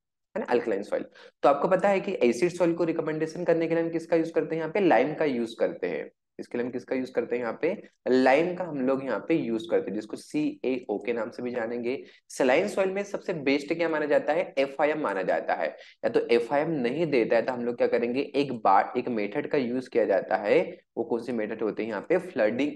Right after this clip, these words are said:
इरिगेशन किया जाता है। तो पूछेगा कि सलाइन सॉइल को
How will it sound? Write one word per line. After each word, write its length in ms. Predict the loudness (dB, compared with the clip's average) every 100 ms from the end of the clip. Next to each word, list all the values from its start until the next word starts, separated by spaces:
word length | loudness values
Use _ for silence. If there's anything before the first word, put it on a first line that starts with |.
| -2
इरिगेशन 540 | 0 0 -2 -4 -8
किया 180 | -4 -2
जाता 260 | -2 -4 -6
है। 120 | -10 _ -14
तो 60 | -8
पूछेगा 440 | -6 -2 0 0 0 -8 -10 -8
कि 60 |
सलाइन 420 | -2 2 4 4 2
सॉइल 240 | 2 2
को 340 | 2 2 2